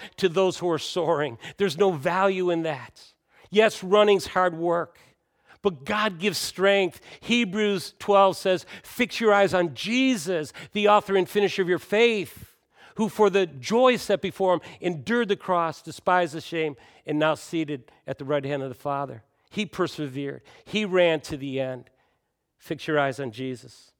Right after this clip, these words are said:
And then finally, you will walk and not faint. Some of you right now are not soaring or running, but you're simply walking.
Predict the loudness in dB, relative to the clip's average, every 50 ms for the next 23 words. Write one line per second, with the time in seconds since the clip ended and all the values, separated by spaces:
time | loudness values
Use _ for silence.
0 | _ _ _ _ _ _ _ -6 -4 -4 -2 2 4 4 6 6 4 2 2 -2
1 | -4 -6 _ _ _ _ _ _ _ _ _ _ _ _ _ _ _ _ _ _
2 | _ _ -4 -2 0 0 2 2 4 6 6 4 4 0 _ -20 -20 -20 _ _
3 | _ _ _ _ _ _ _ _ -6 -4 -2 0 0 0 -2 -4 -6 -6 -4 -4
4 | -4 -8 -12 -20 _ _ _ _ _ _ _ _ _ _ _ _ _ _ _ _
5 | _ _ _ _ 2 4 4 6 4 2 2 -2 0 4 4 4 4 4 4 4
6 | 6 6 4 4 2 2 2 2 2 2 0 0 0 0 -4 -6 -6 -2 2 2
7 | 4 4 4 2 2 0 -2 -4 -6 -10 -16 -10 _ 4 6 8 8 8 6 6
8 | 6 6 6 6 4 4 2 0 -2 -4 -6 -10 _ _ _ _ _ -8 -4 -4
9 | -4 -4 -2 -2 -2 -2 -2 -2 -4 -4 -2 0 0 0 0 -2 -4 -8 -12 -12
10 | -12 -16